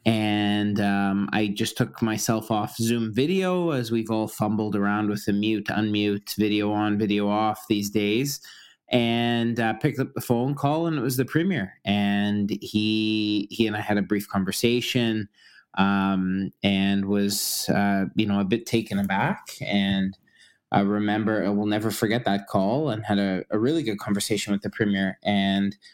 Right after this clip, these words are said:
was honored to take on the role. And then I, I abruptly had to get back on that meeting that I was on. Um, the premier did say, you know, "If you tell anyone, <laughs> we'll,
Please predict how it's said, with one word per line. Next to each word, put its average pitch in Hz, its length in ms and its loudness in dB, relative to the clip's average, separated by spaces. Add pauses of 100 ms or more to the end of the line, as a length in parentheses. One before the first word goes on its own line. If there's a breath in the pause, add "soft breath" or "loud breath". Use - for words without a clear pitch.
(220 loud breath)
was 107 280 2
honored 110 280 0
to 113 120 -2
take 110 260 -2
on 107 160 0
the 104 80 0
role. 123 720 0
And 107 480 0
then 120 160 2
I, 113 300 0 (100)
I 117 100 2 (120)
abruptly 131 500 -2
had 110 160 -6
to - 80 -6
get 101 180 2
back 135 300 0
on 110 200 0
that 95 260 0
meeting 127 420 0
that 101 140 0
I 98 100 2
was 101 180 0
on. 101 480 2 (360 loud breath)
Um, 104 580 2 (160)
the 113 120 2
premier 113 340 0
did 107 320 0
say, 113 340 2
you 139 220 0
know, 117 120 0
"If - 140 -2
you 120 60 2
tell 123 240 0
anyone, 147 480 0 (260)
<laughs> - 480 -4
we'll, 139 320 -2